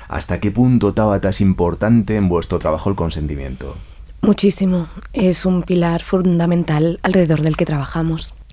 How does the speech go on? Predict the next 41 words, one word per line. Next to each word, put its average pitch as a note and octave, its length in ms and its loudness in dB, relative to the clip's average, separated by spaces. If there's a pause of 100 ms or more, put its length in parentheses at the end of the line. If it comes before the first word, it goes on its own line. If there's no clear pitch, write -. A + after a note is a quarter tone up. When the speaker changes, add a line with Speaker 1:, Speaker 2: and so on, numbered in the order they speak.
Speaker 2:
Porque - 220 -4
al E3+ 60 -2
final F#3 560 0 (140)
se - 160 -2
trata E3+ 200 -4
de F3 80 0
generar D#3 340 -2
espacios D#3+ 400 -4
seguros, D#3+ 580 -6 (120)
¿no? D3 100 -6
Y F#3 60 -6
de, D3 380 -2 (200)
por F3+ 120 -2
supuesto, D#3+ 440 -4
hacer D#3+ 240 -6
películas D3+ 400 -2
es D3 180 -8
importante D3+ 680 -6
y - 80 -14
es - 60 -8
una D3+ 100 -4
cosa - 160 -4
Speaker 1:
Ujú. D3+ 80 0
Speaker 2:
bonita, D3 340 -2 (800)
pero F3+ 280 4
no E3+ 120 4
tiene D#3+ 160 0
sentido D3+ 340 -2
hacerlo C#3+ 300 -4
a C3+ 60 -6
costa - 440 -6
de C3+ 100 -4
lo C3+ 140 -4
humano. B2 560 -4 (680)
Entonces, C#3 340 -8
partir D3+ 580 -2
del C#3+ 160 -4
consentimiento C3+ 600 -6
es B2 80 -8
algo C3 180 -6
vital. C3+ 420 -6